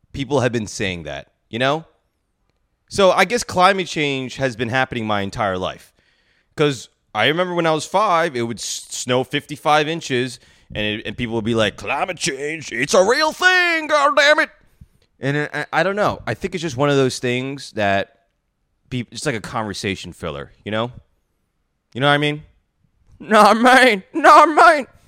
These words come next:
Like, y-, like, um, here, here's what, here's a good example. In stand-up comedy, right? There's, like, a running joke with comedians, like, if you, uh, if you go to a show, if you go to perform on a show,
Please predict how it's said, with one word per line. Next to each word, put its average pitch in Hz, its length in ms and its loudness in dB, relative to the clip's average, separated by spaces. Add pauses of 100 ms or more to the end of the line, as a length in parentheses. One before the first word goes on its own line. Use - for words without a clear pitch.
(600)
Like, 170 240 6
y-, - 240 -6
like, 160 240 2
um, 151 480 4
here, 202 160 2
here's 180 300 -2
what, 147 120 -6
here's 160 160 -4
a 147 80 -2
good 131 100 -2
example. 113 380 -4
In 131 140 -8
stand-up 180 340 -2
comedy, 139 380 0
right? 98 240 -2 (1080)
There's, 127 120 -8
like, 143 120 0
a 127 40 0
running 120 320 0
joke 101 400 -2
with 101 160 -12
comedians, 92 580 -6
like, 90 260 -6
if 90 200 -12
you, 90 180 -6
uh, 87 100 -2
if 92 120 -10
you 117 60 -8
go 123 120 0
to 113 140 0
a 101 40 -4
show, 113 640 -2 (140)
if 110 100 -16
you 123 60 -6
go 135 200 2 (280)
to - 160 -12
perform 120 380 -2
on 104 100 0
a 90 40 -6
show, 101 460 2